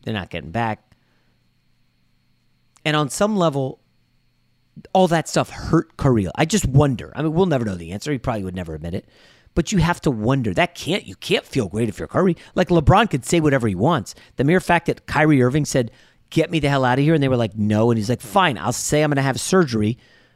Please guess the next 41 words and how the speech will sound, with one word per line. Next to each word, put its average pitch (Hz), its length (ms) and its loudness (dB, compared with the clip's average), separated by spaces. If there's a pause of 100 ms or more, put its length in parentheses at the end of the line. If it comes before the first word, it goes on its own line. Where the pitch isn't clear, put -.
(420)
and 147 160 2
I'm 143 80 2
not 143 100 0
gonna 139 120 -2
play 190 180 2
the 143 60 2
full 107 160 -4
season." 92 320 -14 (240)
Like, 113 160 -6 (1300)
imagine 262 400 0
if 320 100 -2
you're 233 160 4
LeBron. 160 320 0
You 143 60 4
wanna 240 140 6
get 220 140 0
away 196 120 2
from 196 140 -4
me 160 60 0
that 143 220 -2
badly? 135 380 -8 (540)
And 226 80 0
then 262 60 0
you're 277 100 -2
Kevin 247 220 -2
Durant. 196 280 0
Like, 123 160 -4 (320)
"Bro, 262 300 -10 (1400)
I'm 226 160 -2
leaving 220 300 -2
you 131 480 0 (120)
to - 80 -14
go 165 100 -2
play 175 120 2
with 143 160 -6
Kyrie?" 175 500 -6 (640)
That 269 140 -2
had 392 320 -2
to 294 100 2
hurt 147 240 -2
Curry, - 340 -8